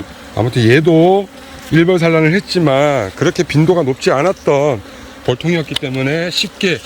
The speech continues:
얘는 회생이 될 것 같습니다. 아무튼 이렇게. 자, 제가 "변성왕대를 만들어라"라고 지원해줬던 알충판, 여기에 보면은 보세요. 소방의 알이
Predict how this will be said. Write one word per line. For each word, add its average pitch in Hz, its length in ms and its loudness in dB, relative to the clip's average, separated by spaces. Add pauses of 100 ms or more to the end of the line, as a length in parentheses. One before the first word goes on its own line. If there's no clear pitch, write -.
(160)
얘는 147 440 2 (240)
회생이 180 320 2
될 117 120 0
것 143 180 -2
같습니다. 113 500 0 (600)
아무튼 131 280 -4
이렇게. 120 440 -8 (640)
자, 156 220 2
제가 185 400 2
"변성왕대를 180 680 2
만들어라"라고 170 960 2
지원해줬던 165 680 2
알충판, 113 720 -2
여기에 151 240 2
보면은 139 560 2
보세요. 98 360 0 (600)
소방의 202 400 2
알이 143 480 -2